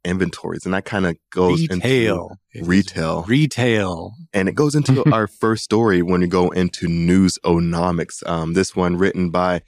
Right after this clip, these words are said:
Speaker 1: the amazing Mark Solomon, talking about holiday retail inventories remain balanced as shoppers show strength, N F R says. So I have a few thoughts about this. So,
Speaker 2: Please.
Speaker 1: of course, National Retail Federation,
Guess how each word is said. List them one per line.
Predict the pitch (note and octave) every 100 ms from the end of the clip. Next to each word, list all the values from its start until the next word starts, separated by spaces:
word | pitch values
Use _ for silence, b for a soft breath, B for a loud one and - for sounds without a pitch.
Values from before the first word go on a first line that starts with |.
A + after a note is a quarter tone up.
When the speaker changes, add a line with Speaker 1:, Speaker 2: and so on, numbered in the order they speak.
| _ _
Speaker 1:
the | F2+ G#2 -
amazing | G2+ F#2+ G2+ A2+ F2 F2 -
Mark | F2+ F2+
Solomon, | - F#2+ F2+ E2+ E2 - _ _ -
talking | A2+ A#2
about | G#2+ -
holiday | - G#2 G#2 G2
retail | F2 G2+ - F#2 -
inventories | B2 B2 A#2 A2
remain | F#2+ F2+ F2 E2+
balanced | G2 G#2+ G2+ -
as | F2+ -
shoppers | F#2+ F#2 G2 F#2 - -
show | - - F#2+ F2 F2
strength, | G2+ - - F2+ D#2 - _ _ _
N | E2+ F2 F2+ - _ _ _ _
F | D#2+ D#2+ - _ _ -
R | D#2 D#2 D#2
says. | - - - - - -
So | - F2 D#2+ - B B B _ _ _ _ _ _ _
I | B2 D#3
have | D#3+ D3 C3+
a | A#2 G2+
few | - G2+ G2 F#2 F2
thoughts | - D#2+ -
about | - D#2+ -
this. | E2+ -
So, | F2+ F2 E2+
Speaker 2:
Please. | A#2 F#2
Speaker 1:
of |
course, | F#2 F2 -
National | F2+ G2 G#2+ G2+
Retail | F#2+ F2+ F#2
Federation, | E2+ F2+ F#2 G2 - F#2